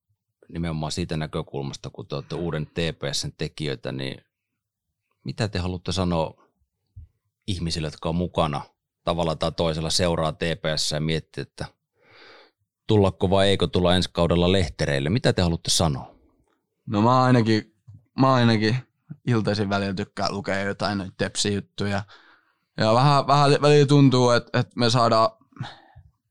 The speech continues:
Speaker 2: Tepsi saadaan niinku kokkare ihan niinku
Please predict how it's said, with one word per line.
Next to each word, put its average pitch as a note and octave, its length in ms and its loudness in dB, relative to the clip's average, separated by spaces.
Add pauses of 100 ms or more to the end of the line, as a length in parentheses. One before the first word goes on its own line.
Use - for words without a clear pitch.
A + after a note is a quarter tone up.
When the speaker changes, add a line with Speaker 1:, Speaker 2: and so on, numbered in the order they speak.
(220)
Speaker 2:
Tepsi A2+ 360 2
saadaan A2+ 380 4
niinku A2+ 420 0 (120)
kokkare A2+ 560 2
ihan A2+ 240 2
niinku A2 460 0